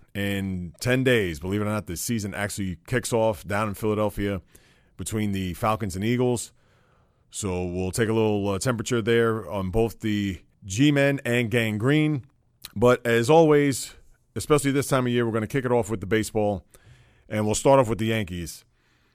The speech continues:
One of the themes of this Yankee season, when you look at the standings prior to the start of this weekend, and you see how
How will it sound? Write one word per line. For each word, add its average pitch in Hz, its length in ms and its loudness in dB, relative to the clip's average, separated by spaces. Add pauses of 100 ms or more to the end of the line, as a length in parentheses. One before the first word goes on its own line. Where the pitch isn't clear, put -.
(1200)
One 127 280 4
of 196 60 4
the 170 80 4
themes 151 360 0
of 127 60 -2
this 113 160 -2
Yankee 117 260 0
season, 107 480 -2
when 98 140 -2
you 98 100 -2
look 110 220 -2
at 107 80 -6
the 101 80 -8
standings 98 800 -6 (800)
prior 123 300 2
to 120 120 -6
the 101 100 -6
start 113 280 -2
of 101 60 -8
this 98 140 -8
weekend, 87 440 -10 (640)
and 107 180 -4
you 107 160 -4
see 151 360 0
how 117 600 0